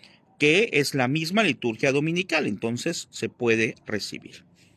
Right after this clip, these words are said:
Y también hablamos acerca de la contrición de corazón,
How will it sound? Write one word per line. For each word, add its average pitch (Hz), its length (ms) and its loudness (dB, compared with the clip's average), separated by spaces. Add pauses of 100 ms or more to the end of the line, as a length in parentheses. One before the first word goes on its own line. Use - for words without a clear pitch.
(560)
Y 202 120 4
también 233 340 6
hablamos 262 480 4
acerca 247 640 4
de 185 160 2
la 180 160 4
contrición 185 600 0
de 208 140 2
corazón, 123 640 -2